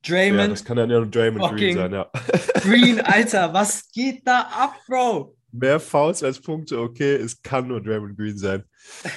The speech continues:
Speaker 2: Ja, Draymond Green haben wir uns auf jeden Fall mehr von erwartet, oder?
Speaker 1: Voll, Alter. Du kannst doch, was ist passiert?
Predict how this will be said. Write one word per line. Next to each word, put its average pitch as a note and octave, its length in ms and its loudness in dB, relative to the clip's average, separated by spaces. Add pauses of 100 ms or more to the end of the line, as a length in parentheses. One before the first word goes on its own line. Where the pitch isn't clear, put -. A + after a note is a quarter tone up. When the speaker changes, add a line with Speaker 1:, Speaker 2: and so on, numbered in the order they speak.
(200)
Speaker 2:
Ja, B2+ 260 4
Draymond B2+ 520 0
Green D#3 420 -2 (840)
haben F3+ 280 -4
wir F3 80 2
uns D3+ 180 -2
auf C#3 220 -8
jeden E3 160 -4
Fall C#3+ 200 -2
mehr C3 220 0
von F#2 540 -8
erwartet, F#2 580 -2
oder? D3 380 -2 (500)
Speaker 1:
Voll, C4 640 -2
Alter. D3 480 -8
Du D#3 120 -12
kannst - 380 -4
doch, - 180 -4 (340)
was F#3+ 200 0
ist - 140 -4
passiert? A3 520 -2